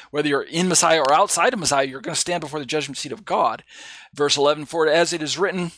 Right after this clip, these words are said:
or, "For it is written,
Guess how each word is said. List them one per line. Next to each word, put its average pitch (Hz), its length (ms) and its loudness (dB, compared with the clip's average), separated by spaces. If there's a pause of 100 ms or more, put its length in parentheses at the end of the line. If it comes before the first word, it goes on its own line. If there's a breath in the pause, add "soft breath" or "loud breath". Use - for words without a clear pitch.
(680)
or, 120 240 -10 (220)
"For 143 220 -6
it 160 180 0 (100)
is 175 300 0
written, 135 320 -6